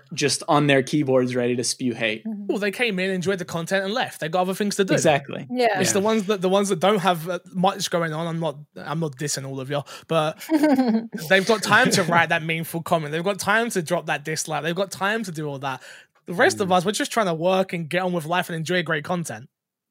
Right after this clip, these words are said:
Speaker 1: Yeah.
Speaker 2: Yeah.
Speaker 1: We've been going on for quite a while. We have one more question. I think we can just knock this question out super quick, and then we can close out. Uh,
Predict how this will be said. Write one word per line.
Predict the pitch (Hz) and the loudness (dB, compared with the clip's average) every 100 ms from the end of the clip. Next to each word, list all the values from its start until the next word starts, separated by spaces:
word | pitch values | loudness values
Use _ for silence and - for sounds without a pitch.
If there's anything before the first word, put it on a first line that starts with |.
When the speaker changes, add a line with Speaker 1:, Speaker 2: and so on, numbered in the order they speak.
| _ _ - | _ _ -10
Speaker 1:
Yeah. | 208 | -8
Speaker 2:
Yeah. | - 196 _ _ - - - _ _ | -8 -12 _ _ -20 -20 -20 _ _
Speaker 1:
We've | 190 | 2
been | 220 | 4
going | 196 170 | 8 8
on | 160 | 8
for | 151 - | 4 2
quite | 175 151 | 6 8
a | |
while. | 139 131 | 8 8
We | 170 | 8
have | 190 | 8
one | 196 202 | 6 6
more | 190 | 2
question. | - 147 - 151 | 2 2 2 -2
I | |
think | 135 202 | -2 -2
we | 220 | -2
can | 208 170 | -2 0
just | 156 - - _ _ - | -2 -2 -8 _ _ -2
knock | 151 143 | 0 0
this | 151 135 | 0 -2
question | - 139 - | 0 0 0
out | 131 123 | -2 -2
super | - 240 - | 2 4 2
quick, | - 160 139 | 2 0 0
and | 151 | -2
then | 147 | 0
we | 143 | 0
can | 139 | -4
close | 135 156 131 | -4 -2 2
out. | 135 127 123 _ _ | 2 0 -2 _ _
Uh, | 143 135 131 | 4 6 6